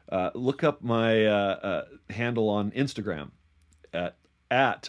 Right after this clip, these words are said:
Altium Leadership. That's A L T I U M Leadership, at Altium Leadership. Or, you know, look me up on, on LinkedIn, Spencer Horn. Uh, go to our website, altium leadership dot com.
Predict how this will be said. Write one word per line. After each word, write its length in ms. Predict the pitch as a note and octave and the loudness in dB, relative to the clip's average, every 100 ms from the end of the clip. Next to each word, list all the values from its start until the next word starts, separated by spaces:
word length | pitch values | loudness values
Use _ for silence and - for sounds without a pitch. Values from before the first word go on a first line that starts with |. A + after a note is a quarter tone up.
| - | 0
Altium 580 | A#2 C3 - A#2 A2 G#2+ | 2 2 0 -2 0 -2
Leadership. 420 | A#2+ A#2 - - | -2 -4 -6 -10
That's 260 | F2+ F2 - | -10 -12 -8
A 240 | A#2+ A#2+ - | -4 -2 -2
L 200 | A#2 A2+ | -2 -2
T 500 | - B2 G#2 F#2+ F#2 _ _ _ _ _ - | -6 -6 -4 -6 -10 _ _ _ _ _ -4
I 140 | G2+ | -2
U 320 | G#2+ G#2 G2+ | 0 0 0
M 380 | G#2 G2 F2 F#2 - | -2 -2 -4 -8 -6
Leadership, 560 | G#2 G#2+ G2 E2 - _ | -4 -2 -4 -8 -12 _
at 140 | F#2+ G2 | -6 -2
Altium 400 | F#2+ - F#2+ F#2 | -4 -4 -6 -4
Leadership. 400 | G2 E2+ - - - - | -4 -6 -12 -16 -20 -6
Or, 400 | A#2 A#2 A#2 A2 - - | 2 6 6 4 -4 -10
you 140 | - | -4
know, 100 | G#2+ F#2+ | -2 -2
look 220 | B2 A#2+ | -4 -2
me 100 | A#2 | 0
up 140 | A2+ A#2 | 0 2
on, 340 | G#2+ G#2+ G#2+ | 0 0 -2
on 180 | G#2 G#2+ | -2 0
LinkedIn, 380 | A2 - G#2+ G2+ | -2 0 -2 -2
Spencer 640 | - A2+ G#2+ A2 G#2 G2 - _ _ _ - | -2 -2 -2 -2 -4 -4 -14 _ _ _ -12
Horn. 520 | - A2 A2 G#2+ G#2+ - - - _ - | -2 2 2 0 -2 -10 -20 -20 _ -8
Uh, 560 | F#2+ F#2 F2 E2+ - - _ _ _ _ F#2+ | -4 -2 -4 -4 -8 -12 _ _ _ _ -6
go 100 | G2 | -2
to 60 | |
our 60 | F#2 | 0
website, 460 | F2+ F2+ E2 E2 D#2+ | 0 -2 -6 -8 -6
altium 480 | F2 F#2+ - F#2+ F2+ | -6 -4 -4 -6 -6
leadership 500 | F2 E2+ - F#2 - | -6 -6 -10 -12 -10
dot 180 | D#2+ | -10
com. 300 | - E2+ D2 | -10 -12 -12